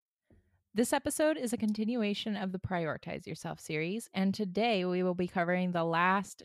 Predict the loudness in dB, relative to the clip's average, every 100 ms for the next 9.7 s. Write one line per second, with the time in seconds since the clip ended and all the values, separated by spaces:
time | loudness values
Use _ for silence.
0 | -8 -6 -6 -8 -14 -20 _ _ _ -10
1 | -8 -6 -6 -4 -4 -4 -6 -8 -10 _
2 | _ _ -6 -4 -4 -8 _ -12 -10 -12
3 | _ -14 -10 -8 -8 -6 -6 -4 -4 -4
4 | -6 -10 _ _ _ _ _ _ _ -6
5 | -4 -4 -6 -6 -6 -6 -6 -2 0 0
6 | 0 -2 0 0 0 -2 -4 -4 0 4
7 | 4 4 2 -2 -4 -8 -8 -4 -2 0
8 | 0 0 0 2 2 2 -2 -2 -4 -4
9 | -2 -2 -4 -6 -10 -14